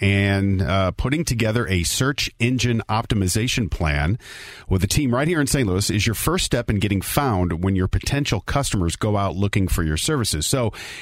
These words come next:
I've said this before, don't just get found when people look for you, get found, uh, when people look for what you do. Implement a better S E O plan today with a Saint Louis-based team, and that would be Black Raven.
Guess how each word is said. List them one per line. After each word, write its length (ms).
I've 160
said 160
this 140
before, 340
don't 320
just 240
get 120
found 440
when 100
people 340
look 200
for 100
you, 240
get 220
found, 560
uh, 300
when 300
people 340
look 160
for 160
what 380
you 180
do. 480
Implement 640
a 140
better 360
S 240
E 160
O 160
plan 380
today 460
with 160
a 100
Saint 280
Louis-based 640
team, 220
and 140
that 160
would 100
be 140
Black 420
Raven. 380